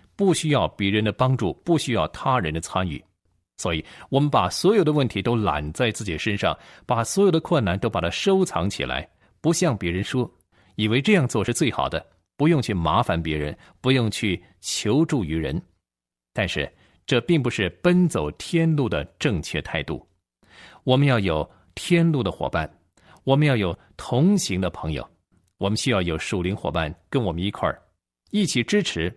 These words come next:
彼此帮助。这是肢体之间的相互关系。事实上，有些时候呢，神是安排了一些人来解决我们的问题，但是要是我们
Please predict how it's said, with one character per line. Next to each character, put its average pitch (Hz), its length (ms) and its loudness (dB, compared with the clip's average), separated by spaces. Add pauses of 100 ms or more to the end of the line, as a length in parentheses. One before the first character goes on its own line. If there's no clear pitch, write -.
(100)
彼 120 180 0
此 - 200 -8
帮 117 200 0
助。 110 180 -6 (680)
这 190 100 2
是 135 220 2 (100)
肢 226 220 2
体 90 220 -4
之 143 120 -2
间 139 200 0
的 104 100 -2
相 165 300 0
互 - 120 -4
关 117 240 -2
系。 - 220 -8 (1120)
事 247 200 2
实 170 80 4
上， 151 200 2
有 117 120 2
些 147 160 0
时 - 120 -4
候 101 200 0
呢， 78 120 0 (220)
神 135 340 0
是 - 280 0
安 156 280 2
排 101 160 0
了 92 100 0
一 95 60 -2
些 104 200 -2
人 87 260 -2 (220)
来 90 420 2
解 82 400 -2
决 95 320 -2 (120)
我 101 100 -2
们 87 80 0
的 87 80 -2
问 87 120 -4
题， 73 300 -8 (640)
但 190 140 4
是 190 100 2
要 185 180 4
是 165 140 0
我 113 100 2
们 101 220 0